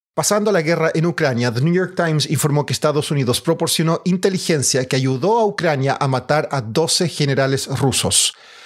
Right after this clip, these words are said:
Suecia dijo que Estados Unidos dio garantías de seguridad a ese país y a Finlandia antes de su posible ingreso a la otan. La onu dijo que más de trescientos civiles fueron evacuados de Mariupol. El Pentágono dijo que las fuerzas rusas sufren problemas en sus líneas de suministros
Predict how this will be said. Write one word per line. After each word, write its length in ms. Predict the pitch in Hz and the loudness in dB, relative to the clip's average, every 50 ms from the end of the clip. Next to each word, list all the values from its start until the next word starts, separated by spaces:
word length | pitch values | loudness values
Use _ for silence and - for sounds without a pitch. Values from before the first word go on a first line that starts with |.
| - - | -20 -14
Suecia 440 | - - - 170 180 175 - 190 175 | -12 -6 -2 0 0 2 2 0 0
dijo 240 | 156 165 - 160 139 | 0 0 -2 -2 -2
que 80 | 127 127 | -2 -2
Estados 340 | - 151 147 139 143 - | 0 0 2 2 0 0
Unidos 380 | - 139 143 135 139 - - 135 | 0 0 0 0 0 -2 -2 -2
dio 180 | 117 143 143 143 | 0 0 0 2
garantías 720 | 147 147 147 135 120 110 - 175 170 185 180 - - - | 0 0 0 0 -2 -2 -4 -2 0 0 0 0 0 -2
de 60 | 131 | -2
seguridad 600 | - - 175 170 165 175 165 160 151 160 165 160 - | 0 0 0 0 0 0 0 0 0 0 -2 -2 -2
a 100 | - 147 | -2 0
ese 200 | 160 156 - 180 | 0 0 -2 -2
país 400 | 170 - 160 139 131 120 - - | -2 0 0 0 0 -2 -4 -2
y 100 | 131 123 | 0 0
a 60 | 131 127 | 0 0
Finlandia 720 | - 185 170 175 165 170 160 135 120 127 135 143 127 - _ - - _ _ - | 0 0 0 0 0 0 0 0 -2 0 -2 -2 -2 -6 _ -20 -20 _ _ -4
antes 380 | 170 180 180 180 190 185 - | -2 -2 0 0 -2 -2 0
de 80 | - 165 | 0 0
su 160 | - - 139 | 0 0 0
posible 540 | - 139 120 - - 165 160 156 165 - - | 0 0 0 2 2 0 2 0 0 0 0
ingreso 540 | - 131 131 120 131 135 131 - 147 135 - | 0 2 2 2 2 0 0 0 -2 -2 -2
a 60 | - - | 0 0
la 120 | 139 139 | 0 2
otan. 440 | 151 156 151 151 131 113 98 95 87 - _ - - - - - | 0 0 0 -2 -4 -4 -4 -8 -12 -14 _ -20 -20 -20 -18 -10
La 180 | - 113 120 123 | -4 -2 0 2
onu 340 | 151 180 185 160 147 151 147 | 2 2 2 0 0 -2 -2
dijo 240 | - 127 147 147 - | -2 -2 -2 -2 0
que 80 | 147 | 0
más 180 | 131 131 135 - - | 0 0 0 0 -2
de 80 | 135 | -2
trescientos 480 | - 131 120 - - 165 165 180 170 - | -2 0 0 0 0 0 0 0 0 0
civiles 360 | - 147 151 160 156 151 - | 0 0 0 0 0 0 0
fueron 300 | - 156 143 147 143 - | 0 0 0 0 -2 -2
evacuados 540 | - 135 135 127 - 147 139 113 135 139 - | -2 -2 -2 0 0 0 0 0 0 -2 -2
de 60 | - | -2
Mariupol. 640 | 131 139 135 135 131 - - 120 107 92 80 90 - _ - - - - - - | -2 0 0 0 0 0 0 0 0 -2 -4 -8 -12 _ -20 -20 -20 -20 -8 -4
El 160 | - 165 156 | -2 -2 0
Pentágono 580 | - 165 165 147 - 175 180 156 165 170 165 151 | 0 -2 -2 0 0 0 0 2 0 0 0 0
dijo 240 | 151 151 - 170 143 | -2 -2 -2 -2 -2
que 100 | 156 139 | 0 0
las 180 | 139 135 - | 0 0 0
fuerzas 400 | - 151 147 - - 135 - - - | 0 0 0 0 0 -2 -2 -4 -4
rusas 380 | 123 139 151 - - 143 - | -2 -2 0 0 0 0 0
sufren 380 | - - 165 - - 156 147 127 | 0 0 -2 -2 -2 -2 -2 -2
problemas 600 | - 139 131 123 113 135 139 139 139 131 - - | -2 -2 -2 0 0 0 0 0 0 0 0 0
en 140 | - 135 127 | 0 0 0
sus 240 | - 135 117 - | 0 -2 -2 0
líneas 300 | 131 131 131 127 123 - | 0 0 2 2 2 0
de 60 | - 123 | 0 -2
suministros 720 | - - 117 123 131 165 165 - - 175 165 - - | 0 0 0 0 0 0 0 0 -2 -2 -2 -2 -4